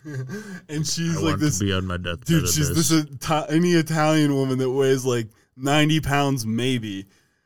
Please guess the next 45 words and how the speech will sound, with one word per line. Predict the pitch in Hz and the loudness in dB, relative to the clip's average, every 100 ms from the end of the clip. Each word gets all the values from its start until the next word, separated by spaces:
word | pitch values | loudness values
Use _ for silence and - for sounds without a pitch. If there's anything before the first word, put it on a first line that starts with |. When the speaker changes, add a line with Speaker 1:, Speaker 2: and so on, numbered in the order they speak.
| _ _ - | _ _ -6
Speaker 1:
And, | 139 135 | -6 -2
but | 143 | -2
she's | 151 131 | 0 0
slick | - 196 190 | 4 6 6
as | 143 | 2
shit. | - 190 160 135 | 0 2 0 -2
The, | 131 | -4
so | 123 147 | 0 -2
if | 127 | -2
a | |
gust | 127 156 - | 2 2 2
of | 139 | 0
wind | 147 156 | 2 4
happened, | 160 165 180 190 | 4 2 2 -2
she'd | - | -2
be | 127 | -6
fine | - 156 139 117 110 | -6 -4 -4 -6 -12
'cause | 113 | -18
it's | - | -14
windbreaker | 90 143 135 127 107 110 | -12 -8 -6 -4 -4 -6
Speaker 2:
<laughs> | |
Speaker 1:
material. | 120 92 139 160 151 139 131 113 202 240 214 - | -4 -2 -2 -2 -4 -4 -4 -10 -8 -6 -8 -2
<laughs> | 190 | 0
She's | - - 170 | 2 0 -2
just | 135 143 131 | -6 -12 -10
fucking | 143 135 131 190 - - - | -8 -8 -10 -12 -16 -20 -4
got | 151 | 0
a, | 135 | 0
Speaker 2:
There | 139 | -2
you | 135 139 - | -2 0 0
go. | - | 0
Speaker 1:
<laughs> | |
she, | - 139 135 _ 123 160 _ _ _ _ | 0 -2 -6 _ -20 -20 _ _ _ _
she's | 131 | -6
got | 147 127 | -4 -2
this | 131 | -6
aerodynamic | 147 147 160 147 139 131 143 147 139 123 - | 0 2 4 4 0 0 0 0 -2 -4 -12
coefficient | - 139 127 147 135 139 127 | -4 -2 -2 -2 -2 -2 -4
that's | 117 - | -6 -8
crazy, | - 165 160 135 110 | -4 2 4 2 -2
dude. | 104 123 120 | -2 0 2
Better | 135 143 | 2 2
than | 135 | 0
the | 127 | 0
Tesla. | 143 135 113 73 | -2 -2 -4 -8